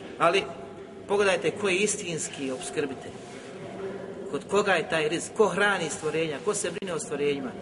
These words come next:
Allah subhanahu, subhanahu wa ta'ala. Zatim sljedeći plod jeste, dragi brate, da ono što ti Allah Đelešanu dadne,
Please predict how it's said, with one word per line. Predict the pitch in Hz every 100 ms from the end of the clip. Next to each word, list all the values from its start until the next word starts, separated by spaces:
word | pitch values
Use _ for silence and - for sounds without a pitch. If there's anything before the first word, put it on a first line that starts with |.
| 143
Allah | 147 139
subhanahu, | - 120 127 127 117 135 - - -
subhanahu | 113 107 113 107
wa | 95
ta'ala. | - - - - - - - - - - - - - - - - - - - - - - - - - - -
Zatim | 165 202 202
sljedeći | 208 226 196 - 170
plod | - 208 208 - - - - - -
jeste, | 160 208 -
dragi | 156 190 180 151
brate, | 160 185 180
da | 165 151 147
ono | 208 214 185
što | 180
ti | 175 190
Allah | 202 202 170
Đelešanu | 160 156 180 190 185 165
dadne, | 165 139 110